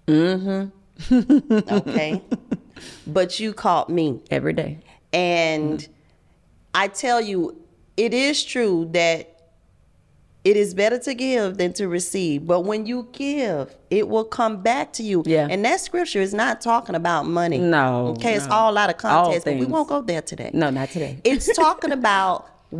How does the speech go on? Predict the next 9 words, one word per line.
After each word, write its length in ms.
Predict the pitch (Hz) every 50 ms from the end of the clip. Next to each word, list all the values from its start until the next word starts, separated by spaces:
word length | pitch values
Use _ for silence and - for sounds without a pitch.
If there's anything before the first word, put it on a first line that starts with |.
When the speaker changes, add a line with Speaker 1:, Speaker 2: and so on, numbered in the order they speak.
| 170 160
Speaker 2:
whatever 560 | 160 170 185 220 220 226 247 285 302 302 339
you're 220 | 330 302 311 311 311
giving, 500 | 240 - 294 302 294 240 190 180 156 - -
it's 200 | 247 262 240 -
gonna 240 | - 277 254 233 220
come 360 | 220 - - 247 226 220 202
back 280 | 196 226 240 240 - -
to 100 | - 226
you. 240 | 190 180 170 156 139